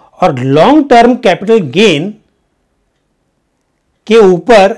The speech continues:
आपको जो टैक्स लगता है, वो ट्वेंटी परसेंट लगता है। आप चाहे फ़ाइव परसेंट टैक्स ब्रैकेट में हो, चाहे आप हाईएस्ट थर्टी परसेंट टैक्स ब्रैकेट में हो,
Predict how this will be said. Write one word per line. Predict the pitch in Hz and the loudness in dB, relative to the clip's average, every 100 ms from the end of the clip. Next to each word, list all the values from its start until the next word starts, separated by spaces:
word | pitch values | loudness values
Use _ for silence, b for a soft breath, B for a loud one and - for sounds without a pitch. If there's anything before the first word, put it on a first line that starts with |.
| - | -4
आपको | 151 151 190 | -2 -2 -2
जो | 185 | -4
टैक्स | - 175 208 180 | -4 -4 -4 -4
लगता | 143 - 151 | -6 -6 -4
है, | 180 | -2
वो | 247 | -4
ट्वेंटी | 254 156 135 202 | -4 -6 -6 -6
परसेंट | 202 160 - 135 | -6 -6 -8 -10
लगता | 120 - - | -12 -12 -8
है। | 123 | -6
आप | 123 | -6
चाहे | - 123 160 254 - _ _ _ _ _ _ - | -4 -2 0 0 -4 _ _ _ _ _ _ -8
फ़ाइव | 131 135 | -6 -4
परसेंट | 175 151 185 | -4 -4 -4
टैक्स | 196 170 | -4 -4
ब्रैकेट | 202 196 220 | -4 -4 -4
में | 226 | -2
हो, | 214 311 330 _ _ _ _ _ - | 0 0 -4 _ _ _ _ _ -8
चाहे | 160 175 | -2 0
आप | 190 196 | 0 -2
हाईएस्ट | 135 151 175 202 - | -8 -2 -2 -2 -6
थर्टी | 127 139 | -10 -8
परसेंट | 156 139 151 143 | -8 -8 -8 -8
टैक्स | 127 110 | -10 -10
ब्रैकेट | 120 117 113 | -12 -12 -14
में | 117 | -12
हो, | 135 277 | -10 -10